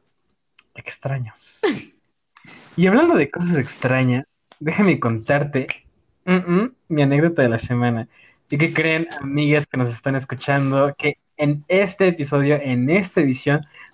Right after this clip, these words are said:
Speaker 1: de este fabuloso podcast, les traigo de nuevo un sueño mío. Porque ya sé que ya los habían extrañado y hace mucho que no les contaba uno. Y es más, este me acaba de pasar justo hoy y me levanté y dije,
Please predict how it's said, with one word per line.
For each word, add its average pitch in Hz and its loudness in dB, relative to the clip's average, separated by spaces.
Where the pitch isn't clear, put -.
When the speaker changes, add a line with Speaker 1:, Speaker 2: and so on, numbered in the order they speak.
Speaker 1:
de 156 2
este 175 0
fabuloso 147 -2
podcast, - -10
les 143 -4
traigo 170 6
de 156 6
nuevo 156 2
un 170 0
sueño 139 0
mío. 120 -2
Porque 165 -2
ya 160 2
sé 165 -6
que 165 0
ya 160 4
los 156 -2
habían 147 2
extrañado 156 0
y 165 2
hace 160 0
mucho 160 -2
que - -16
no 139 -6
les 139 -6
contaba 127 -2
uno. 127 -2
Y 196 0
es 247 4
más, 269 4
este 269 0
me 185 2
acaba 190 2
de 156 -6
pasar 170 -2
justo 170 0
hoy 165 -2
y 160 0
me 151 4
levanté 147 2
y 151 0
dije, 143 0